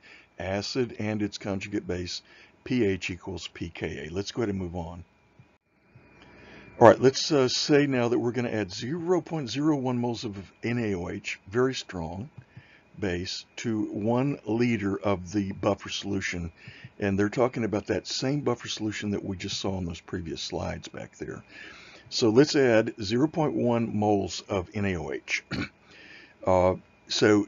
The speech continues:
because this is a very strong base, then it should,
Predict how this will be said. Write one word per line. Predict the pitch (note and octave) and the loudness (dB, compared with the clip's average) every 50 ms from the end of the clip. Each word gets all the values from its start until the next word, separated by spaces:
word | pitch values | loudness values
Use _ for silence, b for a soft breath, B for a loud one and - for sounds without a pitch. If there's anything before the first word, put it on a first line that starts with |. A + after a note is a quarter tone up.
| - - | -2 -4
because | G#2+ B2 - - - - D3 E3+ F3+ E3+ B2 A2+ | -4 -4 -4 -4 -6 -2 0 0 0 0 0 0
this | A#2 C#3 D#3 - - | 0 0 2 2 2
is | E3 D3 A#2+ A#2 B2 | 0 0 2 2 2
a | A#2+ A#2 | 2 2
very | A2 G#2 G#2+ A2+ A2+ C3 C3 D3 D#3+ | 0 0 2 2 4 4 4 2 0
strong | - - - C3 A#2 G#2+ G2+ | -4 -4 -4 -2 -2 -2 0
base, | G#2 D3+ F3+ B2+ F2+ F2 G2+ - - | 0 -2 -2 -2 -4 -6 -6 -6 -8
then | - - A2+ A2 G#2+ | -6 -6 -4 -2 0
it | G#2+ G#2+ G#2 - - | 0 0 -2 -4 -4
should, | - - - - - D#3 - D#3 C3 G#2+ G#2 A2 | -2 -2 -2 0 2 4 4 6 6 4 4 2